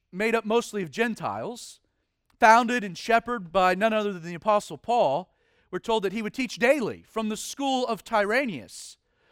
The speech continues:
But we're told in the book of Acts, again, chapter nineteen, that it was during this season of ministry, this church being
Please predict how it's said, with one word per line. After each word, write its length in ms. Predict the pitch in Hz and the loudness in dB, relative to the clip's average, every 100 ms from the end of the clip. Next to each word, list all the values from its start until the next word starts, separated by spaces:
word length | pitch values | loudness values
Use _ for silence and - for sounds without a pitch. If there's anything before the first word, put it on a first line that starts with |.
| _ - | _ 2
But 140 | 302 | 4
we're 100 | 285 | 2
told 320 | - 320 349 | 2 2 2
in 140 | 285 247 | 0 -2
the 80 | |
book 160 | 220 247 | -2 -4
of 80 | 220 | 0
Acts, 420 | 214 220 165 - - | 4 6 4 -4 -8
again, 260 | 185 214 | -4 -4
chapter 360 | - 226 214 208 | 0 0 0 -2
nineteen, 540 | 190 185 - 254 214 - _ _ - | -6 -6 -6 -6 -6 -10 _ _ -2
that 100 | 254 | -2
it 60 | |
was 140 | 269 175 | -2 -4
during 340 | 262 339 339 | 0 0 0
this 140 | 285 - | -2 -4
season 640 | - 311 285 185 120 92 - | -2 0 0 -2 -8 -10 -6
of 160 | 185 175 | -4 -2
ministry, 720 | 294 311 - - 127 98 147 | -2 -4 -8 -12 -12 -12 -10
this 220 | 202 - | -10 -10
church 480 | - 285 302 208 - | -10 -4 -4 -4 -8
being 220 | 233 | -6